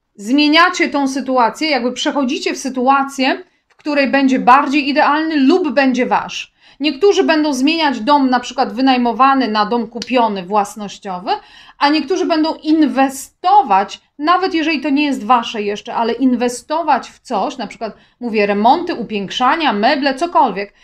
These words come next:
żeby zrobić, żeby było ładniej, żeby było lepiej. I to jest ten weekend, kiedy wy, niektórzy z was, będziecie to robić.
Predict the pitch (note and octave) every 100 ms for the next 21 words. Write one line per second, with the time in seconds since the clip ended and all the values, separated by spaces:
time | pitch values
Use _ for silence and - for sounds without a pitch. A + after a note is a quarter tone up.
0 | - _ - A3 D#4 D#4 A#3+ C#4 F4+ F4
1 | C4+ C#4+ D4 C4 D#4+ C#4+ D4 E4 C#4 D4+
2 | D#4+ C#4 B3 B3+ A#3+ C4 B3 A#3 G3+ G3
3 | - A#3 D#4 F4 D#4+ D4 B3+ B3+ C4 A#3+
4 | A#3+ G#3+ F#3+ A#3+ C4 - - A#3 A#3 B3
5 | A3+ G3+ G3+ G3+ - _ - G3+ A3+ A3+
6 | A3+ G#3+ F#3 F3 F#3 - -